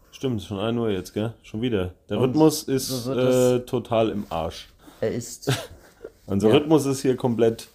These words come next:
Speaker 2: Ja.
Speaker 1: Das wird spaßig.
Speaker 2: Mal
Speaker 1: Das ha-,
Speaker 2: gucken.
Speaker 1: das haben wir heute auch festgestellt, nämlich weil es wird aktuell um sechzehn dreißig oder so.
Speaker 2: Sechzehn zwanzig
Speaker 1: Ja.
Speaker 2: wird's hier dunkel.
Speaker 1: So um halb fünf rum wird's hier dunkel.
Speaker 2: Also die, die Sonne ist dann offiziell untergegangen.
Speaker 1: Genau.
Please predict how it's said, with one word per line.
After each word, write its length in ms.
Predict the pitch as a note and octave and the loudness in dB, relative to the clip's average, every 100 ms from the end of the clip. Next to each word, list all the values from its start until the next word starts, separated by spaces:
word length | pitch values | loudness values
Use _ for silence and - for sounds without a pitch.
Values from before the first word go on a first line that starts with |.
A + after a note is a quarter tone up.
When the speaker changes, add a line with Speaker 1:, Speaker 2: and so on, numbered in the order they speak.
| - | -16
Speaker 2:
Ja. 60 | A2 - - - - | -16 -18 -20 -20 0
Speaker 1:
Das 200 | - D3 | 2 4
wird 140 | D3+ D3 | 4 2
spaßig. 720 | - A2 A2+ A2 F#2+ - - _ _ | 4 6 6 4 -2 -4 -18 _ _
Speaker 2:
Mal 100 | A#2 | 0
Speaker 1:
Das 20 | C3 | 0
ha-, 40 | B2 | 0
Speaker 2:
gucken. 160 | A2+ G#2 | -6 -8
Speaker 1:
das 160 | A2 G#2+ | -4 0
haben 160 | B2+ C3 | 4 6
wir 80 | |
heute 260 | B2+ B2+ A#2+ | 6 4 4
auch 140 | C#3 | 2
festgestellt, 640 | - A#2+ A#2 A2 - A2+ A2 | 2 0 -2 -8 -2 0 0
nämlich 280 | A#2+ C#3+ C3+ | 0 -2 0
weil 160 | A#2 | 0
es 140 | A#2 A#2+ | 0 -2
wird 180 | B2+ - | -2 -2
aktuell 460 | A#2+ B2 G#2 C3+ | -4 -2 0 2
um 420 | A2 B2 D#3 E3+ - _ _ _ | 2 2 2 -2 -6 _ _ _
sechzehn 580 | - C3 - - C#3+ | -4 -4 -4 -6 -6
dreißig 520 | C#3 C#3+ E3 E3+ F#3 - | -4 -4 -4 -4 -6 -6
oder 180 | F#3 | -4
so. 180 | E3 F#3 | 0 0
Speaker 2:
Sechzehn 400 | G3+ A#2 - G#2+ | 0 -6 -8 -12
zwanzig 720 | - A2+ A2 B2+ - C3 B2+ - | -10 -8 -6 -6 -6 -8 -8 -6
Speaker 1:
Ja. 140 | F#2 F#2+ | -2 0
Speaker 2:
wird's 180 | G#2 G#2 | -2 -4
hier 100 | A#2+ | -6
dunkel. 640 | C3 C#3 D3+ E3+ E3+ F3 - | -4 -4 -4 -4 -4 -6 -14
Speaker 1:
So 120 | - A2+ | -8 0
um 80 | A#2 | 2
halb 180 | C3+ | 2
fünf 340 | C3 C#3+ C#3 - | 4 4 4 2
rum 160 | C3+ | 2
wird's 200 | B2+ B2 | 2 2
hier 100 | - | 0
dunkel. 320 | G2+ A2+ C3 E3 | 2 2 4 2
Speaker 2:
Also 180 | F#3+ | 2
die, 380 | B2+ - C3 - - - | -2 -6 -8 -8 -12 -8
die 80 | |
Sonne 300 | C3+ C3+ D3 | -2 2 2
ist 240 | C#3+ B2+ - | 2 0 2
dann 120 | C3+ | 2
offiziell 420 | - C3 C3 C3 G#2 | 2 -2 -2 0 0
untergegangen. 720 | B2+ C#3 D3 D3 D3+ E3 G3+ | 0 -2 -2 -2 0 -2 2
Speaker 1:
Genau. 400 | C3+ A2 D#2+ | 4 4 0